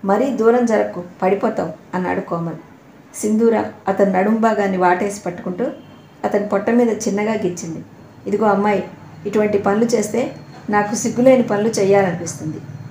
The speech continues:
అన్నాడు వెనక్కి తిరిగి ఆమె మొహంలోకి చూస్తూ. "ముందుకు తిరిగి బైక్ నడిపితే ఒంటికి మంచిది," చెప్పిందామె. "వర్షం పడుతుందని ఆశపడ్డాను, నిరాశ పడిపోతూ," అన్నాడు కోమల్.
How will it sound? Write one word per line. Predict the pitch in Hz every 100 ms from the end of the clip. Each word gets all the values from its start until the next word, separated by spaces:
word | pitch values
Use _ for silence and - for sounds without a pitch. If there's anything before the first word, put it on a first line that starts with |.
| - 196
అన్నాడు | 196 190
వెనక్కి | 190 190 208 220
తిరిగి | - 196 208 - - -
ఆమె | 190 185
మొహంలోకి | 185 208 208 208 - 170
చూస్తూ. | 170 165 - - - - - -
"ముందుకు | 220 247 277
తిరిగి | - 233 220
బైక్ | 202 208 214
నడిపితే | 214 202 - 180 403 - 208
ఒంటికి | 233 277 247
మంచిది," | 196 208 208 - - - -
చెప్పిందామె. | 185 - 208 175 160 - - - - - -
"వర్షం | 185 - 285
పడుతుందని | 254 214 220 214 262
ఆశపడ్డాను, | 233 196 202 185 170 160 156 - - - - -
నిరాశ | 196 214 233 247
పడిపోతూ," | 196 190 190 214
అన్నాడు | 185 160 156 - -
కోమల్. | 175 165